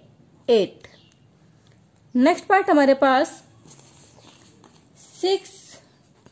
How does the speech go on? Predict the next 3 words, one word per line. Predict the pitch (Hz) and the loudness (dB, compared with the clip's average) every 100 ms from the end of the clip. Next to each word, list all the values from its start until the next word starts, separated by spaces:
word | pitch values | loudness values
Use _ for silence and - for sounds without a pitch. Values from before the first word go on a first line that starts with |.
| _ _ - | _ _ -8
ज़ीरो | 202 269 294 320 339 349 - _ _ _ - | 0 2 4 4 2 0 -6 _ _ _ -16
ज़ीरो | 208 240 262 277 339 - 254 | -8 -2 2 2 0 -4 -8
ज़ीरो, | 196 247 233 | -4 -2 -2